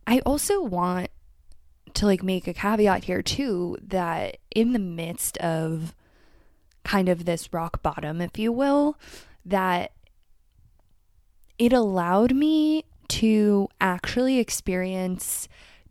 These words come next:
deep levels of joy and contentment and just fun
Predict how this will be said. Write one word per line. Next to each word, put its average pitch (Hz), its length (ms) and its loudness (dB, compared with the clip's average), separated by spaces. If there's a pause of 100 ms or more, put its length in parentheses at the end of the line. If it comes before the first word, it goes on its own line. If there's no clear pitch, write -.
(120)
deep 202 300 -2
levels 202 600 2
of 175 300 -10
joy 180 760 0
and 185 220 -2
contentment 190 1120 -4 (380)
and 175 600 -4 (640)
just - 360 -2
fun 185 720 0